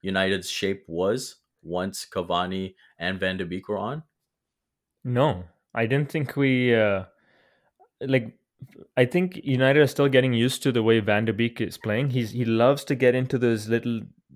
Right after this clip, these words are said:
Speaker 2: uh, neat spots, kinda like how Mata does, where
Speaker 1: Hmm.
Speaker 2: there's barely any space. So you gotta find him as soon as he gets into space. And I thought Luke Shaw was guilty of this, Scott was guilty of this, like, just holding on to the ball too long. And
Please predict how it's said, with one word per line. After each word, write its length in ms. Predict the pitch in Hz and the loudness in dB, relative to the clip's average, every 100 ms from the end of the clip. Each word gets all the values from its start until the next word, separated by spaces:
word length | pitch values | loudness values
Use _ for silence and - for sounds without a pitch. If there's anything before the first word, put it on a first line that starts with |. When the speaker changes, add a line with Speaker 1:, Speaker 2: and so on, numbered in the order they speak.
| 60 | -6
Speaker 2:
uh, 160 | 98 | -4
neat 280 | 98 110 120 | -2 -4 -4
spots, 460 | - - 110 127 - | -8 2 2 2 0
kinda 220 | 196 214 | -2 2
like 180 | 180 151 | 0 4
how 100 | 131 | 2
Mata 420 | 104 104 - 117 | 2 0 2 0
does, 340 | 101 113 143 | 2 2 2
where 260 | 113 104 98 - _ - | 2 2 0 -6 _ -8
Speaker 1:
Hmm. 100 | 101 82 | -8 -2
Speaker 2:
there's 240 | 110 101 | -2 -2
barely 480 | 98 117 120 143 135 | 2 8 10 10 6
any 160 | 123 113 | 4 2
space. 480 | - 104 98 127 - _ _ _ | 0 0 0 -4 -10 _ _ _
So 140 | - | -6
you 120 | 120 | -2
gotta 200 | 151 175 | 2 2
find 400 | 113 - 113 123 | 2 0 0 2
him 120 | 110 95 | 0 -2
as 100 | - | -6
soon 240 | - 143 | -2 0
as 100 | 135 | 0
he 80 | 123 | 2
gets 240 | 113 110 | 2 0
into 180 | 123 104 | -2 -4
space. 340 | 95 110 98 - | -4 -4 -4 -2
And 80 | 107 | -4
I 120 | 120 | -4
thought 480 | - 117 123 - - _ _ _ _ - | 2 4 4 -2 -20 _ _ _ _ -6
Luke 240 | 117 123 | -2 -2
Shaw 260 | - 123 131 | 4 6 6
was 220 | 127 120 107 | 4 -2 2
guilty 260 | 123 127 | 2 2
of 80 | 117 | -2
this, 260 | 120 117 - | -2 -4 -10
Scott 340 | - 117 - | -2 0 0
was 160 | 123 113 | -4 -2
guilty 260 | 113 - | -2 -2
of 80 | 110 | -2
this, 220 | 117 113 | -2 -2
like, 160 | 113 107 | -8 -2
just 220 | 143 - _ _ | -2 -2 _ _
holding 340 | 131 156 208 185 | 2 4 4 0
on 120 | 180 | -2
to 60 | 180 | -2
the 80 | |
ball 220 | 135 131 143 | 2 2 2
too 160 | 156 | -2
long. 340 | 127 131 110 92 _ - | -2 -2 -2 -8 _ -8
And 180 | 135 | -8